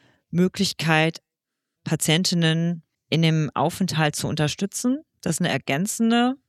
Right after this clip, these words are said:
Therapie, wenn man so möchte, aber keine Alternative für irgendwas anderes.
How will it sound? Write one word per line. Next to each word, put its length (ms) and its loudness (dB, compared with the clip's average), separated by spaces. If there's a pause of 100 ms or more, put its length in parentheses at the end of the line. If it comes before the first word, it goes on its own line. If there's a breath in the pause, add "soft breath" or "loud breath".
(140)
Therapie, 520 -2
wenn 120 2
man 140 2
so 120 0
möchte, 540 0 (920 loud breath)
aber 260 0
keine 300 0
Alternative 640 -2
für 180 -4
irgendwas 420 -4
anderes. 720 -6